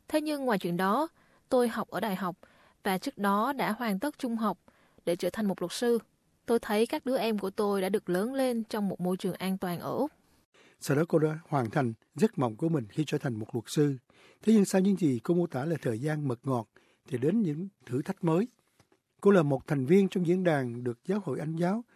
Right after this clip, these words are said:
Speaker 2: thuộc giáo phận Melbourne tổ chức nhằm xem xét các thử thách mà các cộng đồng phi châu gặp phải.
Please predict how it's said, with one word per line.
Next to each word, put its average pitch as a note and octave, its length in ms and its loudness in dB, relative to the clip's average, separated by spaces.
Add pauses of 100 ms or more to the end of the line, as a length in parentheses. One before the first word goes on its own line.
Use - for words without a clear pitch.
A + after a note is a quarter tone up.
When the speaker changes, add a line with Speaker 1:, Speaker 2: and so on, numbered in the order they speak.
(220)
Speaker 2:
thuộc B2 160 0
giáo F#3 160 4
phận A#2+ 300 -4
Melbourne D3 380 2
tổ B2+ 160 -2
chức - 180 0 (480)
nhằm C3+ 180 2
xem F#3+ 180 2
xét A#3+ 240 -2
các - 120 -10 (180)
thử C#3 200 0
thách B3+ 160 2 (140)
mà C#3 80 0
các - 220 -6
cộng C#3+ 180 0
đồng A#2 200 0
phi E3+ 180 0
châu F3 200 0
gặp C3 140 -4
phải. B2 360 -6